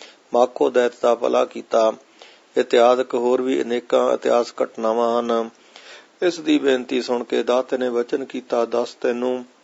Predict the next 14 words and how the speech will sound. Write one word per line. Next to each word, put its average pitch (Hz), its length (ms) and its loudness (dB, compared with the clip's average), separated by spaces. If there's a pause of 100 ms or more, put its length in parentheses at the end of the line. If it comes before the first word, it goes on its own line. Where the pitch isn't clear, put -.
(1800)
ਅਮੀਰ 131 320 2
ਦੇ 120 180 6
ਘਰ 120 240 4
ਭੇਜੀਏ 123 520 0
ਕਿ 120 200 0
ਗਰੀਬ 113 380 -2
ਦੇ?" 110 260 4 (1080)
ਇਸ 139 160 -2
ਨੇ 127 180 2
ਕਿਹਾ, 127 280 4
"ਮਹਾਰਾਜ, 120 580 4
ਤੁਹਾਡਾ 117 480 2
ਸਤਸੰਗੀ 120 640 -4
ਹੋਵੇ, 117 360 4